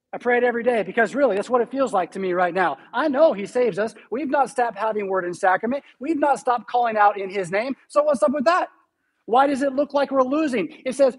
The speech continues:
"Why are we a byword among the nations?" You know how you're ashamed to say you're a Christian because it feels shameful to say it?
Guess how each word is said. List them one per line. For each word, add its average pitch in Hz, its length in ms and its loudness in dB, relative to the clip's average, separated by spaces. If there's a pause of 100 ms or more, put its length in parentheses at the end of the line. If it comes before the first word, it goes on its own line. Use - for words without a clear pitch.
(100)
"Why 269 300 0
are 294 100 4
we 277 200 -4
a 214 40 2
byword 202 760 0 (160)
among 233 240 0
the 214 60 0
nations?" 208 540 -4 (200)
You 233 80 -2
know 302 100 6
how 277 80 2
you're 262 220 0
ashamed 220 520 -2
to 208 80 -6
say 208 200 -2
you're 214 100 0
a 190 60 0
Christian 220 420 -2
because 180 220 -6
it - 180 -12
feels 202 320 2
shameful 214 440 -2
to 185 80 -2
say 202 260 2
it? 262 100 -6